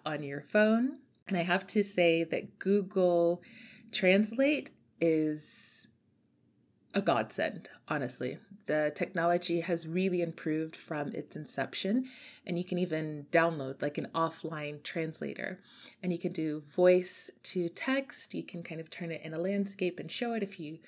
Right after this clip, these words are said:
aren't so sure about the pronunciation. But even you can just, you know, there's a little s-, Google Voice that'll say whatever <laughs> you've typed in. Um,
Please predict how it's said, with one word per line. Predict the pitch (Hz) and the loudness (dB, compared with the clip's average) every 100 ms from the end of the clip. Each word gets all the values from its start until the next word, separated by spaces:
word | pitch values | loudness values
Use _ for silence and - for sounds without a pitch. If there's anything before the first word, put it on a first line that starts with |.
| - - - - | -20 -20 -20 -8
aren't | 170 160 - | -8 -6 -6
so | - | -4
sure | 160 - 160 | -4 -6 -6
about | 170 - | -8 -10
the | |
pronunciation. | - 147 156 - 226 214 220 214 214 - - - | -10 -6 -2 2 2 2 2 0 -2 -8 -10 0
But | 208 | 2
even | 220 220 262 254 220 | 4 4 6 6 4
you | 185 | -2
can | 190 175 | -2 -2
just, | 170 - - - _ | -2 -2 -4 -14 _
you | 175 170 | -8 -6
know, | 147 143 156 - _ _ - | -6 -8 -10 -16 _ _ -8
there's | 175 165 | -6 -4
a | 165 | -4
little | 160 156 | -4 -2
s-, | - - - | -2 -4 -6
Google | 202 190 | -2 0
Voice | 160 143 151 170 - - - - - - | -2 -6 -2 4 4 2 -10 -20 -10 2
that'll | 180 | 4
say | 180 - 190 180 | 6 8 8 8
whatever | 185 180 175 226 | 6 2 4 4
<laughs> | |
you've | 196 202 - | 4 0 2
typed | 214 190 196 196 | 6 6 4 2
in. | 175 160 - - - - - | 2 0 -10 -18 -18 -18 -8
Um, | 180 160 156 151 147 147 | -2 0 -2 -6 -12 -16